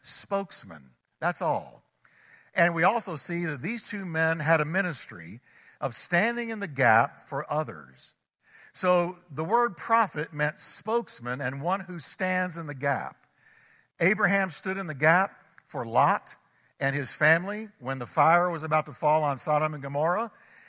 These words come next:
And Moses stood in the gap for the people of God going through the wilderness all the time. And they were spared the wrath of God because Moses prayed.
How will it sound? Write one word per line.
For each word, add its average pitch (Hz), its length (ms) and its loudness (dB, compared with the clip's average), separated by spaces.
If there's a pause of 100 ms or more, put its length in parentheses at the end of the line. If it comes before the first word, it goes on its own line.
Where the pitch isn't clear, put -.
(160)
And 139 160 0
Moses 170 440 0
stood 180 240 -4
in 160 80 -6
the 147 60 -8
gap 156 360 2
for 151 100 -8
the 135 80 -10
people 156 360 -10
of 135 80 -10
God 151 260 4
going 147 220 -6
through 151 140 -10
the 143 60 -8
wilderness 139 540 -6 (300)
all 160 260 4
the 131 100 -4
time. 110 600 -2 (200)
And 139 120 -2
they 156 80 6
were 143 100 -6
spared 165 460 0
the 147 40 -4
wrath 160 340 2
of 127 120 -8
God 135 300 6 (180)
because 131 300 -4
Moses 135 400 -4
prayed. 110 400 -2